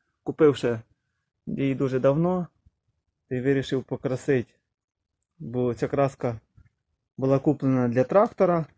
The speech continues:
Хотів красити трактора саму раму, але прийшлося покрасити окушники.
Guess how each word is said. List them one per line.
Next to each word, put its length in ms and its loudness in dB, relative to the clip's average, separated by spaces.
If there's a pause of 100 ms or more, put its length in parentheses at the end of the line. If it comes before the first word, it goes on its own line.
(200)
Хотів 220 -2
красити 380 -2
трактора 560 -2 (720)
саму 340 2
раму, 420 2 (320)
але 320 -2 (100)
прийшлося 560 0
покрасити 640 -2 (1000)
окушники. 720 -2